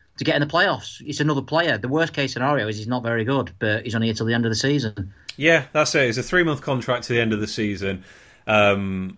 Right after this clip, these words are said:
Speaker 2: I, I think it, yeah, I don't know. All, all the signs are that this could go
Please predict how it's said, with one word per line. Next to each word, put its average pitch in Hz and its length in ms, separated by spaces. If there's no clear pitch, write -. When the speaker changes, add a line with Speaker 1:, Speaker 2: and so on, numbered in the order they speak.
Speaker 2:
I, 165 240
I 190 40
think 311 220
it, - 200
yeah, 202 300
I 196 60
don't 220 140
know. 220 160
All, 202 140
all 208 200
the 196 100
signs 170 460
are 131 160
that 123 140
this 120 160
could 110 280
go 110 340